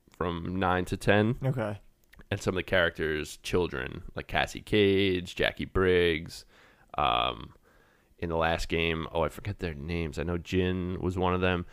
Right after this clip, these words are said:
Speaker 1: But basically, a couple characters had kids, and now their kids were playable characters, right?
Speaker 2: Oh, okay.
Speaker 1: So now the two guys, that the two male combat kids, are just, like, not in the story at all. And,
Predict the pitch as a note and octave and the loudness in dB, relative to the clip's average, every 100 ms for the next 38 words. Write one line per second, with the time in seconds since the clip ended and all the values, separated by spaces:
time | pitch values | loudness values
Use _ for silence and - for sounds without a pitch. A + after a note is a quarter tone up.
0 | - - - G2 A2 G#2 G2+ F#2 - - | -20 -12 0 4 6 6 4 2 0 -20
1 | - - E2+ D2 - B2 G#2+ G#2+ G2+ F#2+ | -10 -4 -4 -6 0 2 4 8 8 6
2 | F#2+ F2+ F#2 F#2 G2+ F2+ E2+ F2 E2+ - | 2 4 2 2 2 2 2 -2 -8 -4
3 | E2+ D#2 D2 D2 - - - F2 E2+ D#2+ | -2 -2 -4 -8 -12 -18 -8 0 2 2
4 | - D#2+ C#2 - D2 D2 - - - C#2+ | 2 0 0 -2 -2 -2 -6 -2 2 2
5 | G1+ - - - - - D3 A#2 B2+ C3 | 0 -4 -6 -6 -8 0 2 2 -2 -4
6 | A2 - - - _ _ - A2 A2+ A2 | -6 -6 -16 -20 _ _ 0 4 6 6
7 | G#2 G2 F#2 E2+ F#2+ - B2+ G2+ A2+ F#2 | 8 6 4 0 -2 2 8 10 12 10
8 | E2 G#2 - - D2+ - - - D#2 F#2+ | 6 2 -4 -6 -2 -2 -6 -12 -8 -4
9 | F2 D2+ - - - F2+ F2 F2+ E2 F#2 | -2 -4 -10 -16 -6 -2 2 2 2 0
10 | - - E2 C#2+ - D2+ C#2+ E2 G#2 - | -4 0 0 0 -2 -2 -4 -4 -12 -14
11 | - _ _ D2+ C#2 C#2+ C2+ B1 - F2 | -18 _ _ -4 -4 -4 -4 -4 -4 0
12 | C#2+ C#2+ C#2+ D2 - D#2+ G#2+ C#3 C3 D3 | 2 2 0 -4 0 2 2 2 0 0
13 | F3 - - - - G2 G2+ F#2+ G#2 | -2 -6 -20 -16 -4 -2 -2 -4 -6